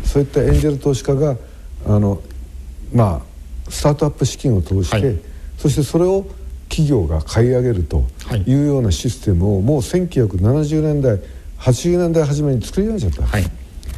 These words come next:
Speaker 1: だって、千九百八十、八十年に、あの、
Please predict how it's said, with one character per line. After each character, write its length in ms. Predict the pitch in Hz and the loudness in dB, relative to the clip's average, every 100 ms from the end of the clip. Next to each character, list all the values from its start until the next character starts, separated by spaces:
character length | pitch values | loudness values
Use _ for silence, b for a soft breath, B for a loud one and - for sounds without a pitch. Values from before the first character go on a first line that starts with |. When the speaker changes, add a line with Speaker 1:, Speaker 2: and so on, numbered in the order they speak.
| B B 160 | B B -2
Speaker 1:
だ 60 | |
っ 20 | |
て、 100 | 143 | 2
千 200 | - 202 175 | 2 2 2
九 100 | 131 | 2
百 100 | 101 | 2
八 80 | |
十、 300 | 104 143 143 - | 0 0 0 2
八 260 | 117 - | 0 2
十 140 | 170 170 | 2 2
年 220 | 113 85 | 2 4
に、 280 | 104 95 69 B B B B - | 2 2 -2 B B B B -2
あ 120 | 101 | 2
の、 280 | 101 92 | 2 2